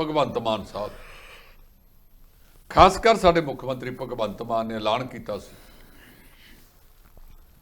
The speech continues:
"ਸਾਡੇ ਰਾਜ ਦੇ ਵਿੱਚ ਕਦੇ ਕੋਈ ਧਰਨਾ ਨਹੀਂ ਲੱਗੂਗਾ।"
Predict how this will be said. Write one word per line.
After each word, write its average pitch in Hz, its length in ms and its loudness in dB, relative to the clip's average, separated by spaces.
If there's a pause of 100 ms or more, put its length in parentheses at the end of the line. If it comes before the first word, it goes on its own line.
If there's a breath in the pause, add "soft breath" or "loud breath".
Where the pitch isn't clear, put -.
(160)
"ਸਾਡੇ 160 600 12
ਰਾਜ 175 300 12
ਦੇ 190 180 4
ਵਿੱਚ 180 240 2
ਕਦੇ 160 300 0
ਕੋਈ 156 200 -6
ਧਰਨਾ 127 440 0
ਨਹੀਂ 127 340 0
ਲੱਗੂਗਾ।" 98 500 -6